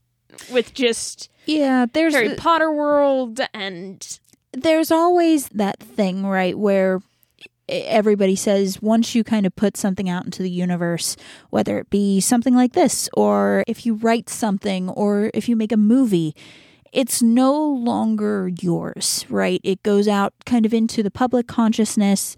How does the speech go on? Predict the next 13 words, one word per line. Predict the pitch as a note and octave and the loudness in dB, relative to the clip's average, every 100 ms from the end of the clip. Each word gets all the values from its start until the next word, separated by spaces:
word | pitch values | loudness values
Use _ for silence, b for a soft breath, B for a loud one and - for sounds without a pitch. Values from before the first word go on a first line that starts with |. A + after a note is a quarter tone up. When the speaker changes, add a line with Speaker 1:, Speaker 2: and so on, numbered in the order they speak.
| B B B B | B B B B
Speaker 2:
and | - G3+ G3 G3 | 0 2 2 0
people | - B3 B3 A#3+ | 0 0 2 0
can | - A3+ A3 | 0 2 2
then, | A3 A3 G#3+ G#3+ G#3+ - _ _ _ | 2 2 2 2 0 -4 _ _ _
you | A3+ A#3+ | 2 2
know, | G#3 | 2
do | G3 A3 A#3 | 0 0 2
with | A3 G#3+ | 2 0
it | G#3 | -6
as | - F3+ F#3 | -4 -4 -2
they | F3+ | -4
will, | F3+ F3 D3+ - - _ | -2 -2 -4 -10 -20 _
right? | - F#3+ F#3+ | -8 -6 -6